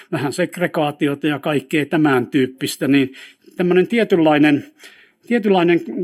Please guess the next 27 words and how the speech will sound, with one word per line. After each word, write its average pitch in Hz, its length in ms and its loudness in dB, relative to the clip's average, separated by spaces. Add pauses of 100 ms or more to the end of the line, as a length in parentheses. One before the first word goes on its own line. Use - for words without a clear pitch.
(120)
as-, 196 360 -8
a-, 214 360 -10
niin 185 160 0
kuin 214 140 -8
aineistojen 160 840 -2 (300)
penkominen, 156 420 -4
se 180 200 -8
on 180 200 -8
kyllä 175 220 -4 (400)
todella, 156 460 0 (340)
todella 160 440 -2
heikolla 139 480 -4
tasolla. 127 580 -10 (920)
Mutta 214 280 0 (460)
mä 226 80 -10
otan 233 200 -8
tähän 240 200 -6
toisen 214 380 0
esimerkin. 135 560 -2
Mä, 190 240 -6
niin 226 160 -12
kuin, 208 200 -8 (720)
no, - 120 -14 (480)
se - 260 -20
nyt 131 160 -20
lähti. - 340 -20 (1300)
Oho. 147 200 -18